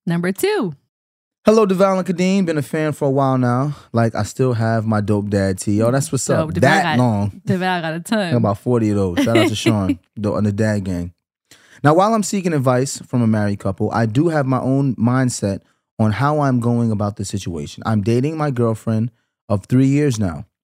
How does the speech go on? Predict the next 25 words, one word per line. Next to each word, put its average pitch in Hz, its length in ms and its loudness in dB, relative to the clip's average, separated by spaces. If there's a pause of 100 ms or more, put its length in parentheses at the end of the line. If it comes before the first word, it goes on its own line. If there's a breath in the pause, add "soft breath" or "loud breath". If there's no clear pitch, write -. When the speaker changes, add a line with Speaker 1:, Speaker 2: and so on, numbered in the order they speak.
Speaker 2:
This 117 100 2
was 123 80 2
our 101 160 0
first 139 400 -2
year 139 160 2
living 120 280 0
together, 117 320 0
and 104 180 0
it - 80 -2
was 104 160 -4
rocky. 117 380 -2
But 98 200 -2
as 101 120 -2
things 139 260 0
improved, 117 480 -2 (420)
I 117 140 2
decided 117 460 -2
we 113 420 -2 (180)
could 120 140 -2
take 160 220 -2
this 147 160 -4
to 131 100 -4
the 120 80 2
next 110 220 0
step. - 260 -4